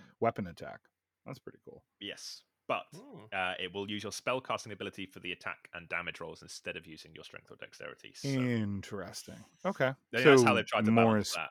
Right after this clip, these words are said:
Speaker 1: specialized, right? For more things like
Speaker 2: Yeah.
Speaker 1: Eldritch Knights and, uh, Arcane Tricksters, maybe, or, uh,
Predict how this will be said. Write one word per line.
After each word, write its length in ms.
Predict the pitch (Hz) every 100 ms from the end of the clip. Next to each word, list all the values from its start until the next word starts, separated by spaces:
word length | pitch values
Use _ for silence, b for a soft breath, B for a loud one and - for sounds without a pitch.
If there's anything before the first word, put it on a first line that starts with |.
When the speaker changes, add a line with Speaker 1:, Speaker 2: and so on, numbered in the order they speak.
| -
Speaker 1:
specialized, 800 | 117 101 - 101 92 85 82 -
right? 260 | 90 87
For 140 | - 92
more 240 | 92 92
things 300 | - 92 87
like 180 | 90 80
Speaker 2:
Yeah. 120 | 65
Speaker 1:
Eldritch 500 | - 92 92 80 - - _
Knights 380 | 95 90 87 -
and, 280 | 85 80 80 - b b b b b b -
uh, 60 |
Arcane 420 | 85 76 92 92 90
Tricksters, 500 | 90 - - 87 87
maybe, 460 | 87 85 87 85
or, 480 | 85 82 76 73 80 113
uh, 300 | 80 71 71